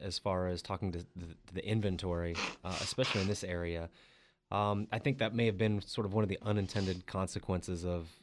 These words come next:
of giving out all of these super low interest rates, because you have a lot of homeowners now who,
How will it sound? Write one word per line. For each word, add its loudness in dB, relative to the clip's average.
of -4
giving 2
out 0
all -4
of -6
these -4
super -4
low -4
interest -8
rates, -8
because -6
you -2
have 0
a 0
lot 2
of 0
homeowners 0
now -2
who, -2